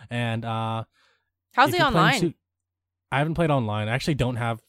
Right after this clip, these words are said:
Speaker 1: Nintendo Switch Online. <laughs>
Speaker 2: Oh, okay.
Speaker 1: Yeah, I, I don't really see any value in it right now, simply because the only thing I would find value in is the, um, s-, the nes emulator.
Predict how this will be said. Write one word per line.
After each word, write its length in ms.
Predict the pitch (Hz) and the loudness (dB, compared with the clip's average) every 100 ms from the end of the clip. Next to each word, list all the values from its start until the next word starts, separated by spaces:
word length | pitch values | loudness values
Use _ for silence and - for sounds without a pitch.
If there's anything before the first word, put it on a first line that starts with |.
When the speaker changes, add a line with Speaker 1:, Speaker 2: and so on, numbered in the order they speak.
| 127 | -6
Speaker 1:
Nintendo 320 | 110 120 113 | -4 -2 -4
Switch 220 | - 120 | -6 -8
Online. 460 | 110 107 107 131 - - | -6 -4 -2 -2 -2 -2
<laughs> 120 | 165 | 4
Speaker 2:
Oh, 140 | 190 | 6
okay. 280 | 185 170 139 - - _ 220 202 _ _ | 6 2 -2 -6 -20 _ -18 -18 _ _
Speaker 1:
Yeah, 320 | 127 120 110 | -4 0 0
I, 240 | 107 123 135 | 0 -2 -2
I 80 | 143 | 0
don't 140 | 180 | 2
really 160 | 180 160 | 4 2
see 140 | - | 2
any 120 | 143 127 | 0 2
value 320 | 110 107 117 | 0 0 0
in 80 | 117 | 0
it 80 | |
right 220 | 120 120 117 | -2 -6 -6
now, 380 | 127 131 131 120 | -4 -4 -6 -8
simply 260 | 135 120 | -8 -8
because 360 | 113 113 120 104 | -10 -8 -8 -6
the 100 | 127 | -4
only 100 | 156 | -2
thing 140 | 180 | 0
I 60 | 156 | 0
would 140 | 135 | 0
find 240 | - 127 120 | -2 -4 -2
value 280 | 110 113 | -4 -4
in 80 | 107 | -4
is 220 | 101 98 98 | -4 -6 -8
the, 300 | 98 95 95 | -10 -10 -10
um, 400 | 92 92 92 98 - - _ _ _ - | -12 -12 -16 -18 -20 -20 _ _ _ -18
s-, 140 | - - | -18 -18
the 260 | 120 117 113 | -16 -8 -6
nes 400 | 113 113 - - | -4 -6 -8 -6
emulator. 580 | 143 151 160 165 180 | -2 0 0 0 0